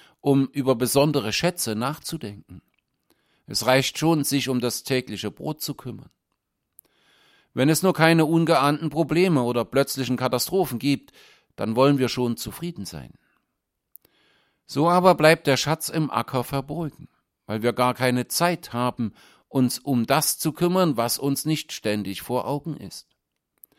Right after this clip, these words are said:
Um den verborgenen Schatz im Acker erkennen zu können, braucht es einen vollkommenen Sinneswandel, eine Änderung des Blickwinkels. Wie aber kann das geschehen?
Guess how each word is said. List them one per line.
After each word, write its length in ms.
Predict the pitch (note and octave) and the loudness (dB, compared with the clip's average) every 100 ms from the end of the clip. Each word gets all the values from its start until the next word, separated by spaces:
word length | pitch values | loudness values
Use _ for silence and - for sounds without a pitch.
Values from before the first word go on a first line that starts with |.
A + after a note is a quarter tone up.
| _ - - | _ -20 -14
Um 220 | - D3+ | 0 2
den 320 | D3 D#3 D#3 - | 4 4 2 -2
verborgenen 800 | - B2+ G#2+ D3 F3+ F#3+ G3 F#3+ | 2 2 2 0 2 2 0 -2
Schatz 340 | D#3+ E3+ - | 0 -2 -2
im 220 | - D3 | -2 -2
Acker 300 | - G3+ C3 | 0 -2 -2
erkennen 500 | F#2+ B2 - G3 C3+ | -2 -2 -2 -2 -2
zu 160 | - C3 | -2 -6
können, 420 | - C#3+ C#3 A#2 _ _ _ _ - | -2 0 2 0 _ _ _ _ 0
braucht 340 | C3+ E3+ E3 | 4 4 2
es 140 | D3+ | -4
einen 280 | - B2+ A#2 | 0 0 -2
vollkommenen 800 | - D#3+ F3 F3 C3 B2+ C3 D3 | 0 0 0 0 0 0 0 0
Sinneswandel, 920 | D3 G3+ C#3 A2+ G#2+ B2+ C3 B2+ A2 _ _ _ _ _ | 0 0 0 -2 -2 0 2 0 -2 _ _ _ _ _
eine 340 | A#2 A#2+ G#2 - | 0 0 0 0
Änderung 720 | C3+ E3 C3+ C#3 B2+ - - | 2 2 4 4 2 -4 -8
des 240 | G2 - | -6 -6
Blickwinkels. 1000 | - D3+ G3 - A#2 G2 - - - - _ _ _ _ _ _ _ _ | -6 -6 -6 -6 -6 -6 -14 -18 -20 -20 _ _ _ _ _ _ _ _
Wie 200 | B2 D3 | 6 8
aber 200 | D3+ E3+ | 10 8
kann 220 | D#3+ E3 | 8 4
das 220 | D3 - | 4 0
geschehen? 600 | B2+ - G2+ G2 B2 D3 | -4 -4 -4 -6 -6 -12